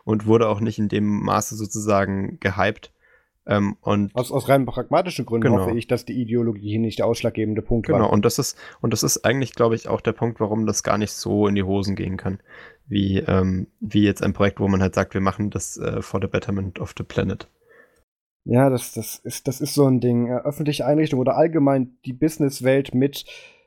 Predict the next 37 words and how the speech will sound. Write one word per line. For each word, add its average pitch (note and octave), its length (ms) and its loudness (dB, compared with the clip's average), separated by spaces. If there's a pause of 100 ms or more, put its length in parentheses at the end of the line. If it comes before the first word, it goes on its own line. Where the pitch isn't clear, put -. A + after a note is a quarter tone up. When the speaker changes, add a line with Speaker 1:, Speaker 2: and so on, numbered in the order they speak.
(440)
Speaker 2:
Philosophie D#3 880 2
und, C3+ 420 2
und, B2+ 500 -2
äh, B2 500 2
die D3 120 -4
vier A#2 120 4
Speaker 1:
Ja. G2 80 4
Speaker 2:
Freiheiten B2+ 360 0
und B2+ 80 -2
so B2+ 120 -4
weiter C3 160 0
zu C#3+ 80 -2
strecken, D3 260 -2
das, C3+ 200 -2
das C#3+ 140 -4
Speaker 1:
Da A2 80 8
kriegt - 240 -2
man D3 100 2
Speaker 2:
empfinde E3+ 60 8
Speaker 1:
halt F3 100 4
Speaker 2:
ich, D3 140 4
Speaker 1:
immer C3 100 2
Gegenwind. G#2+ 580 0
Und G2 260 -4
Speaker 2:
das D#3+ 100 2
Speaker 1:
wenn G#2 80 4
man - 20 -
das A2 80 0
Speaker 2:
empfinde E3 180 6
Speaker 1:
nicht - 80 2
Speaker 2:
ich - 40 -2
Speaker 1:
so A2 80 2
Speaker 2:
selber F#3 280 4
Speaker 1:
macht C3 100 2
Speaker 2:
als - 140 -4
sehr A#2+ 120 -2
inkompatibel. B2 840 -8